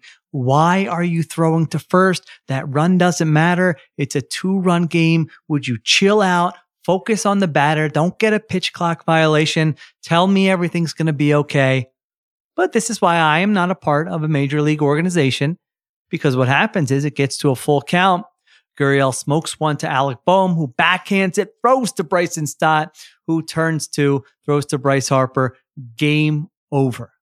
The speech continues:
Huh? So that's what you wanna do. You wanna keep, make sure that double play is still in play there. There was one out. So I guess if that was holding him from Stott, I don't know, is he gonna steal down two? I don't think so, but all right, it's fine. You needed it, Kimbrel. No, no big deal.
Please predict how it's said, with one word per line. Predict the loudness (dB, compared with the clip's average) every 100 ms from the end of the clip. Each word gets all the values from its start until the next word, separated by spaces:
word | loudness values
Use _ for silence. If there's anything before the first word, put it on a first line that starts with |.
| -8
Huh? | -6 -6
So | -4 -2
that's | 0 0
what | 0
you |
wanna | 0 0
do. | 2
You | 2
wanna | 0 -2
keep, | -2 -2
make | -2
sure | -2 -2
that | -2
double | 0 0 0
play | -2 0 2 2 -2 -12 -12 -6
is | -6
still | -2 0 0
in | 0
play | 0 0 2
there. | 0 0 -4 _ -8
There | -4
was | -4 -2
one | 0 2
out. | 2 0 -2
So | -6
I |
guess | -2 -2 -2 -4
if | -6 -2
that | -2 -2
was | -4 -6 -12 _ _ _ _
holding | -8 -2 0 0 0
him | -2
from | -2 -2
Stott, | 0 0
I | -2
don't | -6
know, | -6 -4
is | -4
he | -2
gonna | -4
steal | -4 0 2 2 0 -4 _ _ _ _
down | -2 0 0
two? | -2 0 0 0
I | -2
don't | -2 -2
think | -4 -2
so, | -2 -2
but | 0 -2 -4 -6
all | -4
right, | -4 -6 -10
it's | -6
fine. | 0 2 0 -2
You |
needed | 2 2 2 2
it, | 0 -6 -16 -2
Kimbrel. | 0 4 2 0 -8 -20 -12
No, | -2 -2 -2 -2
no | -2 0
big | 0 0
deal. | 0 0